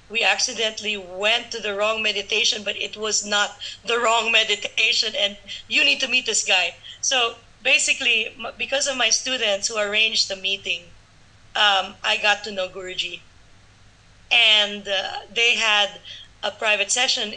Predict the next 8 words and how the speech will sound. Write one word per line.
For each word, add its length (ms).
in 320
their 200
house. 500
They, 320
they 100
did 160
a 80
workshop 640